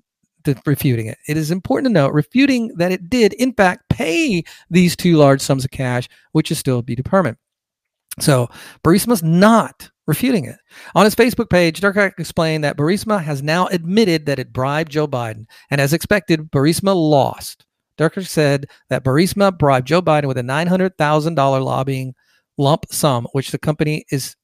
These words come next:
disputing solely due to the amount. So Burisma's not saying, "We didn't give him money." Burisma's saying, "It's how much." Now, during the first televised presidential debate,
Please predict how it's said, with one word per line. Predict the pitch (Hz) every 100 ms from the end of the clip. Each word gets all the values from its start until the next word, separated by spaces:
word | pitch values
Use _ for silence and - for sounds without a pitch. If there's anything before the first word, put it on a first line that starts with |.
| -
disputing | 135 - 139 127 120
solely | - 147 156 160
due | 131 123 123 117 -
to | 123 120 - 127
the | 120
amount. | 117 120 123 104 - - -
So | - 180
Burisma's | 143 160 226 - 202
not | 190
saying, | - 170
"We |
didn't | 156 240
give | 160 131
him |
money." | 120 117 127 -
Burisma's | 160 - 147
saying, | 147 127
"It's | 135
how | 143
much." | 165 - - -
Now, | 170
during | 139 208 226
the | 196
first | 240 226
televised | - 285 277 240
presidential | - 190 190 180
debate, | 180 160 131